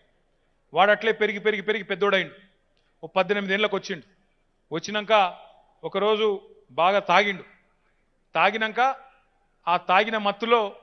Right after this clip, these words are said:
ఇంకా తాగాలనిపించింది వానికి। అనిపించి పైసలు లేవు। ఆయనతో ఏం చేసిండు, వాళ్ళ నాయన ఆడ గోడకు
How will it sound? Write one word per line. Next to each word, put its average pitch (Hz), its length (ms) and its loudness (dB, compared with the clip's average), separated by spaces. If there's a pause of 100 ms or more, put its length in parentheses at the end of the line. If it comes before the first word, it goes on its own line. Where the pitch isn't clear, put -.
(120)
ఇంకా 208 400 2
తాగాలనిపించింది 208 720 4
వానికి। 139 240 -12 (640)
అనిపించి 202 640 -4 (300)
పైసలు 208 320 -2
లేవు। 208 180 2 (680)
ఆయనతో 202 280 -2
ఏం 214 140 -2
చేసిండు, 220 420 -4 (460)
వాళ్ళ 190 180 -2
నాయన 202 500 0 (340)
ఆడ 170 120 -2
గోడకు 196 640 -2